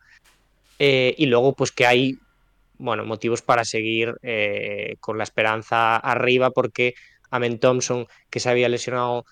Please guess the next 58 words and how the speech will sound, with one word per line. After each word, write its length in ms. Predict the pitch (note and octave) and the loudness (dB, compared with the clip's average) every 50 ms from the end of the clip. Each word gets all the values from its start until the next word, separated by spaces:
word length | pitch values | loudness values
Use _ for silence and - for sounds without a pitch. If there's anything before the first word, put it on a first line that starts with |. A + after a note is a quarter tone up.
| _ _ _ _ _ | _ _ _ _ _
eh, 280 | - C3+ A#2+ A#2 A2+ - | -6 -4 -2 -2 -2 -4
o 60 | A2+ | -4
sea, 140 | A2 - A2 | -4 -4 -4
que 100 | - - | -4 -4
había 180 | G#2+ G#2+ G#2+ A2 | -4 -2 -2 -2
dejado 300 | A#2 A#2+ A#2 - A#2+ A2+ | -2 -4 -4 -4 -4 -4
cosas 300 | - A#2 - - A2+ - | -4 -6 -6 -6 -8 -8
también 440 | - A2+ A#2 A#2+ A#2+ A#2 A2+ A2 - _ _ - - | -8 -8 -8 -8 -8 -10 -12 -14 -18 _ _ -12 -8
antes, 280 | C3 B2+ A#2+ - - | -8 -8 -8 -10 -10
pero 160 | - - G2+ | -10 -10 -10
se 100 | - - | -8 -6
había 140 | G#2+ A2 A2 | -4 -4 -4
lesionado 560 | A2+ A2 A2 - A#2 A#2 A#2+ A#2 A#2+ A#2+ A#2 | -4 -4 -6 -8 -6 -4 -4 -2 -2 0 0
a 80 | A2+ A2+ | -2 -2
principio, 720 | - A#2+ A#2+ A2 - - C#3 C3+ C3 - B2 A2+ A2 G#2 - - - _ _ _ | -4 -6 -10 -4 0 0 2 2 2 0 0 0 0 -2 -4 -10 -20 _ _ _
pues 220 | - - - - | -8 -8 -4 0
ahora 400 | A2+ A2 A2 A#2+ B2+ B2+ B2 A#2 A2+ | 2 4 6 6 6 4 4 2 0
ya 120 | A#2 A#2 | 0 -2
está 220 | A#2+ - - B2 A#2 | -4 -4 -2 -2 -2
volviendo 680 | A#2+ A#2 A#2 A#2 A#2+ B2 B2 A#2 A#2 A2 G#2 G2+ - _ _ _ _ _ _ | 0 0 0 0 0 0 0 -2 -6 -6 -6 -6 -8 _ _ _ _ _ _
y 80 | - | -4
la 140 | A#2+ G#2 G#2+ | -2 -2 -2
cosa 200 | - B2 A#2 A#2 | 0 -2 -4 -4
pinta 240 | - - A#2+ A2+ A2+ | -4 -6 -6 -6 -6
muy 180 | A2 A2 A2 B2 | -4 -4 0 4
bien. 380 | C3+ D#3 D#3 D#3+ E3 D#3+ D#3 - _ _ - _ _ _ _ _ _ - | 4 4 4 4 2 0 -4 -8 _ _ -20 _ _ _ _ _ _ -2
Em, 840 | C3 C3+ C3 B2+ B2+ B2 A#2+ A#2+ A#2+ A#2+ A#2 A2+ A2 A2 G#2 G#2+ - _ - - | 0 2 2 2 2 0 -2 -4 -6 -8 -8 -10 -10 -12 -12 -14 -16 _ -10 -6
luego 280 | A#2+ B2 A#2+ A#2 B2+ B2 | 0 2 2 4 4 2
tenemos 340 | B2 B2 B2 B2 B2 - | 2 0 0 -2 -2 -2
a 80 | - A2+ | -4 -2
Cam 480 | - - B2 B2 B2 B2 B2 A#2+ B2 A#2+ A#2 | 0 0 -2 0 -2 -4 -4 -6 -6 -4 -2
Whitmore, 360 | B2 B2+ B2 B2+ B2 A#2+ A#2+ | -2 -2 -2 -4 -6 -8 -6
que 100 | - - | -6 -6
la 180 | A#2 A#2 A2+ A#2 | -4 -4 -4 -4
está 180 | A2+ - - A#2+ | -6 -6 -8 -8
haciendo 220 | - A#2 A#2 A2+ | -8 -8 -8 -8
también 240 | A2+ A2+ A2+ A2+ A2+ | -8 -8 -8 -8 -6
muy 100 | A2+ A2 | -6 -6
bien 160 | A2+ A2+ A2 | -6 -6 -6
en 60 | A2 | -6
la 80 | A2+ A2 | -6 -4
G 140 | A2 B2+ D3 | -2 2 6
League, 320 | E3 F3+ F#3 F#3 F#3 E3+ - | 8 10 10 10 10 8 6
que 240 | - C3 A#2+ A2+ A#2 | 2 2 2 2 2
yo 140 | A2+ A#2 A2+ | 0 -2 -2
creo 180 | - A2+ A#2 | -2 -2 -2
que 120 | G#2+ - A2 | -2 -2 -2
lo 80 | G#2+ | 0
acabará 400 | G#2 G#2+ G#2 - - A2+ A2+ A2+ A2+ | 0 0 -2 -2 -4 -4 -4 -4 -6
incorporando 560 | A2 A2 - A#2 G#2+ A#2 A2+ A2+ A2+ A2+ A2 | -8 -10 -12 -10 -8 -8 -8 -8 -6 -6 -2
Udoka, 260 | A#2 B2+ C#3 - F3+ | 0 0 0 0 0
pero 180 | D#3+ - A2+ A2 | 0 0 -2 -2
en 40 | A2 | -4
general 320 | - A2 A2 A2+ B2+ C3 | -6 -4 -2 -2 -2 -2
muy 140 | B2+ A#2+ A2 | -4 -6 -6
contento 380 | - A2 A2 A2 A2 G#2+ G#2+ | -8 -8 -8 -8 -8 -10 -10
con 140 | - A2 G#2 G#2 | -8 -8 -8 -4
Udoka. 360 | G#2 A2 A2+ A#2+ - F#3+ | -4 -4 -4 -4 -6 -12